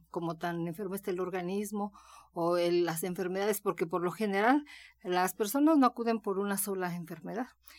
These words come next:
sino ya tienen un acúmulo de muchas enfermedades, de mucha sintomatología, su cuerpo está sufriendo. Entonces, eh, y hay a veces que, por ejemplo, puede presentarse la crisis curativa,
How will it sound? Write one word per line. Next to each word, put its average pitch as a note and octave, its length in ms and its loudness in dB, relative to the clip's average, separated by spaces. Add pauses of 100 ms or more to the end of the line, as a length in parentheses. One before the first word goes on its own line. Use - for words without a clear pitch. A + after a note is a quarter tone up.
sino F3 220 -4
ya G#3 120 2
tienen G#3 240 -4
un G3+ 160 -2
acúmulo G3+ 400 -2
de F#3 100 -2
muchas F#3+ 340 -8
enfermedades, F#3 540 -4
de G#3+ 60 -4
mucha F#3+ 260 -6
sintomatología, F3+ 1120 -4 (360)
su - 160 -6
cuerpo G3 240 -2
está F#3 160 -8
sufriendo. G3+ 720 -4 (320)
Entonces, F#3+ 640 -4 (540)
eh, F#3+ 260 2
y G3+ 180 4
hay A3+ 180 6
a A#3 60 4
veces A#3+ 440 2
que, F3+ 300 4
por F#3+ 180 -2
ejemplo, G#3+ 360 -2
puede G#3 200 2
presentarse F#3+ 640 -6
la F#3 140 -4
crisis F3 320 -8
curativa, G3 480 -4